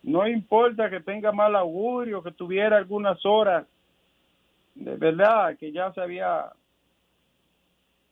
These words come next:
se sabía que estaba muerto, se comieron el pez y la otra parte lo congelaron, Alejandro.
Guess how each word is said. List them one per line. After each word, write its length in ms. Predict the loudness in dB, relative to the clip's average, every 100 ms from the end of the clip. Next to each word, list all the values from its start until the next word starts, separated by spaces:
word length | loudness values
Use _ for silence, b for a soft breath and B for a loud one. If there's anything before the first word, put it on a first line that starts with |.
| _ _
se 100 | -8
sabía 320 | -4 -2 -2
que 80 | -4
estaba 280 | 0 2 2
muerto, 300 | 0 -4 -4
se 140 | -6
comieron 460 | -4 -2 0 2 2
el 80 | 0
pez 280 | 0 2 2
y 60 | 2
la 120 | 2
otra 220 | 2 0
parte 440 | 0 -2 -4 -14 -14 _ _ _ _ _ _ _ _ _ _ _ _ _ _ _ -4
lo 240 | -2 0
congelaron, 800 | 0 0 0 2 4 2 0 -6
Alejandro. 480 | -8 -10 -14 -16